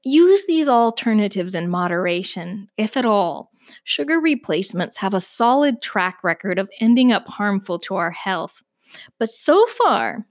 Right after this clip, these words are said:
these three appear to be safe. Number seven,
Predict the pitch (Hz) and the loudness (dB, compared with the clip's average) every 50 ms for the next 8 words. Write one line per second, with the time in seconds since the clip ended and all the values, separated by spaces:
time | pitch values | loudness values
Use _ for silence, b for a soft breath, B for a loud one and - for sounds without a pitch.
0 | _ - 208 190 180 220 233 240 254 262 269 - - - - 254 254 233 202 185 | _ -8 -6 -4 -2 -2 -2 -2 -2 -4 -4 -6 -10 -10 -6 -2 0 2 2 2
1 | 175 165 - - - 185 - _ - - - 254 226 185 160 - - 196 _ _ | 0 -2 -4 -4 -6 -8 -8 _ -16 -8 -4 -2 -2 -2 -4 -6 -12 -16 _ _
2 | _ - - 202 202 170 160 - - - 196 160 156 - - - - - - _ | _ -10 -10 -8 -6 -6 -8 -8 -8 -8 -8 -10 -10 -12 -20 -20 -20 -20 -20 _
3 | _ _ _ _ B B B B B B B B B B B - 208 180 185 180 | _ _ _ _ B B B B B B B B B B B -4 -4 -2 -2 0
4 | 185 170 - - - 339 370 381 269 202 170 - - 202 | -2 -2 -2 0 0 2 2 2 2 0 -2 -2 -6 -8